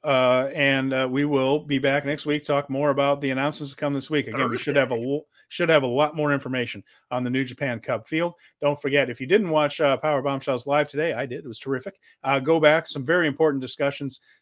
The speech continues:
Speaker 1: uh, on that show that are always worth picking up with Sam and Mel.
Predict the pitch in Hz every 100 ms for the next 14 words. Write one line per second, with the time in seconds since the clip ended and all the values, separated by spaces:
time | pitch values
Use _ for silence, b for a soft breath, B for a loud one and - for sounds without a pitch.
0 | _ 123 127 139 143 127 120 147 151 -
1 | 160 160 123 127 139 131 - 139 - 139
2 | 135 131 127 - 139 131 123 151 147 147